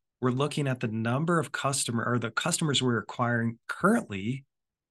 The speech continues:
and the financial profile that we're offering. So we don't want to use really long periods of measurement because our financial profile twelve months ago, our retention and churn profile twelve months ago could be very different than our profile today,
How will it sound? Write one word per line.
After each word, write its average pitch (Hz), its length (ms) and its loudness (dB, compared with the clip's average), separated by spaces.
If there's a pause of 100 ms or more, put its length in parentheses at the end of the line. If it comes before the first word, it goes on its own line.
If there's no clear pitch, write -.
(460)
and 139 220 2
the 131 80 2
financial 143 540 2
profile 156 720 0
that 110 160 -2
we're 110 180 0
offering. 92 600 -6 (340)
So 131 140 2
we 127 160 6
don't 156 320 2
want 123 180 0
to 117 60 2
use 113 320 2
really 156 480 2
long 127 240 0
periods 123 320 2
of 98 140 -10
measurement 139 480 2
because 135 340 0
our 131 60 2
financial 139 420 0
profile 135 540 2
twelve 120 340 -4
months 160 260 2
ago, 117 260 2
our 117 120 2
retention 120 480 0
and 104 80 -2
churn 196 280 0
profile 110 440 -2
twelve 117 260 -4
months 143 240 -2
ago 113 300 -4 (400)
could 120 140 -2
be 127 140 4
very 113 420 2
different 110 560 -4
than 107 180 -4
our 104 160 -4
profile 101 640 -4
today, 107 420 -2